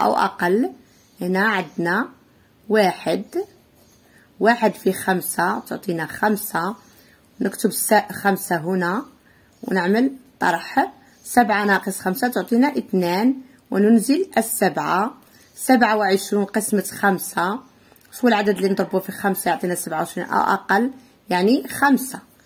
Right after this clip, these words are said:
خمسة في خمسة تعطينا خمسة وعشرون. هنا نديرو عملية طرح كذلك، تعطينا اثنان، وننزل الخمسة.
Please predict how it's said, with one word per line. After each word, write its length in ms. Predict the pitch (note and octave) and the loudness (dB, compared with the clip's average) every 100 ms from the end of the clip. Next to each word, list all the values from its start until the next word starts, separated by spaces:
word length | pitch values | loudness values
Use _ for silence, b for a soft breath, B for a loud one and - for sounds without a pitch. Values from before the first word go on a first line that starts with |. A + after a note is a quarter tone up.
| b b b _ | b b b _
خمسة 580 | - C4 C4 C4 E3+ D3+ | 2 4 4 2 -2 -2
في 400 | - - A#3 F3 | -2 2 4 2
خمسة 440 | - G3+ F3+ A#3 | 0 -2 0 0
تعطينا 380 | A#3+ A3 A#3+ A#3+ | 0 0 2 0
خمسة 400 | A#3+ C4+ C4 C4 | 2 0 2 4
وعشرون. 760 | B3+ G3+ F#3 - F3 G3 C4 G4+ - _ _ _ | 4 4 0 -4 -2 2 2 0 -10 _ _ _
هنا 220 | F3+ G3 | -2 0
نديرو 300 | A3+ F#3 F3 | 0 0 -2
عملية 380 | D#3+ E3+ E3+ A3 - | -2 -2 -2 -2 -4
طرح 260 | F3 E3+ - | -2 -2 -2
كذلك، 800 | - E3+ E3 D#3+ F3+ A3+ - E4+ b b b b _ | -4 -2 0 0 -2 -2 -6 -8 b b b b _
تعطينا 500 | - F3 A3 A#3 C4 | -6 2 4 4 4
اثنان، 640 | B3+ A3 G3+ F#3 G3+ C4+ A4 - _ b b b b b _ | 2 4 4 4 4 4 2 -8 _ b b b b b _
وننزل 540 | A3+ F#3+ A3 A3+ D4+ G4 - | 0 4 6 6 6 2 2
الخمسة. 800 | B3 - A3 F3 - F3 F#3+ | -2 2 2 2 -2 -2 -2